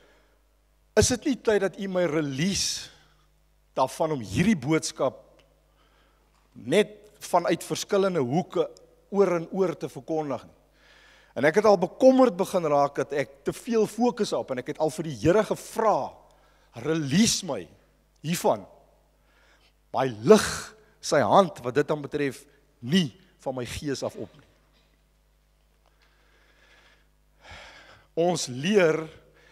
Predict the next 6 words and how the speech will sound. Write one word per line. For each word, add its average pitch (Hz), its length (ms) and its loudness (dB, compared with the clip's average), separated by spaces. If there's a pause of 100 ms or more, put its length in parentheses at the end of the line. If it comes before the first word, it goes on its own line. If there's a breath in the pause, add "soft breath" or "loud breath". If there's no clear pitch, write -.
(140 soft breath)
en 113 160 -6
ons 120 160 -4
word 170 400 4
geherprogrammeer 139 1400 -2 (420 soft breath)
deur 147 260 2
herhaling. 117 680 -2